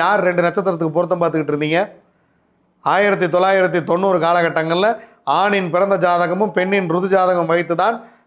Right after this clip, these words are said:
ஜாதகம் பார்க்கப்பட்டது, பொருத்தம் பார்க்கப்பட்டது. இப்ப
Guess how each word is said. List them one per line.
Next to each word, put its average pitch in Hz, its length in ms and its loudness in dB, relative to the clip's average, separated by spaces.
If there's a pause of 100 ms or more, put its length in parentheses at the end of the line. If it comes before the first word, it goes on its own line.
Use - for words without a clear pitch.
(120)
ஜாதகம் 175 400 2
பார்க்கப்பட்டது, 147 600 0 (640)
பொருத்தம் 180 320 0
பார்க்கப்பட்டது. 147 580 0 (520)
இப்ப 185 160 0